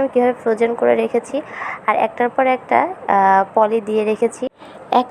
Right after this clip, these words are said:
লেয়ার এক লেয়ার করে রেখেছি, যাতে একটা কাবাবের সাথে আরেকটা কাবাব না লেগে যায়। আর দেখতে পাচ্ছেন, আর তুলতেও যাতে সুবিধা হয়, এই জন্য আমি এই কাজটা করে রেখেছি। আর এইভাবে আপনারা চাইলে ছয় মাসও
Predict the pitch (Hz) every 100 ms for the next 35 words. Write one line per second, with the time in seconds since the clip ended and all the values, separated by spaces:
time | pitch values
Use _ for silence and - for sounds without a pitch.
0 | 247 254 262 233 208 208 196 196 208 202
1 | 190 202 208 - 277 226 196 - 240 285
2 | - 208 208 - 254 - 208 202 208 233
3 | 220 233 208 185 226 208 185 214 226 190
4 | 180 180 185 190 190 214 302 - 196 185
5 | 185 185 - - - 226 226 254 247 262
6 | 320 262 - 226 214 269 262 220 202 240
7 | 226 208 208 190 208 269 - - - -
8 | 233 233 247 254 254 226 202 202 220 -
9 | 208 202 220 - 254 - 427 233 240 247
10 | 269 269 262 254 240 254 254 214 214 233
11 | 233 202 202 208 220